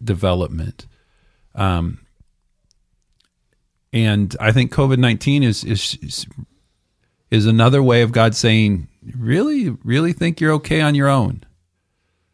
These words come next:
And I see mountains being uprooted and tossed into the sea, mountains of our sci-, our bel-, our trust in science, our belief in, in medicine, our belief in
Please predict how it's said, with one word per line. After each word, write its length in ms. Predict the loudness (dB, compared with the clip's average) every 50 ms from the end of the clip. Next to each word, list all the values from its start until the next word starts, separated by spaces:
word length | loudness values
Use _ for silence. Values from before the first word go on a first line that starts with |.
| _ _ _ _ _ _ _ _ _ _ _ _ 0
And 440 | 2 2 4 4 2 0 -2 -4 -12 _ _ -6
I 200 | 0 2 2 2
see 220 | 2 2 0 2
mountains 600 | 4 4 4 4 4 4 2 2 2 2 2 2
being 320 | 0 0 2 4 4 4 2
uprooted 480 | 2 0 0 2 2 2 2 2 2
and 120 | 2 2 2
tossed 340 | 4 4 2 2 0 -2
into 240 | -2 -2 -2 -2 -4
the 100 | -4 -4
sea, 480 | -4 -2 -2 0 0 0 -2 -6 -8 -8 -4
mountains 520 | -2 0 0 0 0 -2 -2 -2 -2 0
of 440 | 0 0 0 0 0 -2 -4 -6 -10 -16 -20 _ _ _ _ _ _ _ _ _ _ -8
our 140 | -2 0 0
sci-, 260 | 0 0 0 -2 -2 0 0
our 160 | 0 0 0
bel-, 260 | 0 0 0 0 0
our 140 | 0 -2 -2
trust 440 | -2 0 2 2 2 2 0 -2 -2
in 120 | -2 -2
science, 520 | -2 -2 -2 -2 0 0 -2 -4 -6 -6
our 60 | -6 -4
belief 460 | -4 -2 -2 0 0 0 0 -2 -2
in, 320 | -4 -2 -2 -4 -4 -6 -6
in 220 | -4 -2 -2 0
medicine, 500 | 0 0 -2 -2 -4 -6 -6 -6 -6 -6
our 180 | -6 -4 -4 -4
belief 440 | -2 -2 0 0 0 0 -2 -2
in 240 | -4 -2 -2 -2 -4